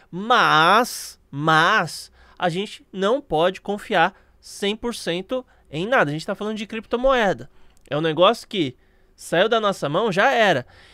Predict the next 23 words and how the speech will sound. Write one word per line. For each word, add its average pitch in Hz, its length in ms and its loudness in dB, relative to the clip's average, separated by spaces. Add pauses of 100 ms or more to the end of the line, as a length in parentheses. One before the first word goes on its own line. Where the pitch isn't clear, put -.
(140)
Então, 196 420 2
"Ah, 302 200 6
Marcos, 254 260 2
mas 247 160 2
você 247 320 0
opera, 254 680 4
você 226 140 -12
faz 214 260 -8
transação, 220 760 -4
chegou 214 240 -8
até 220 240 -4
já 214 100 -4
a - 20 -4
fazer 196 300 -6
live 202 400 0
operando, 208 680 -2
de 190 60 -12
vez 196 180 -6
em 190 40 -12
quando 202 300 -6
comenta 202 540 -4
a 180 40 -4
sua, 170 300 2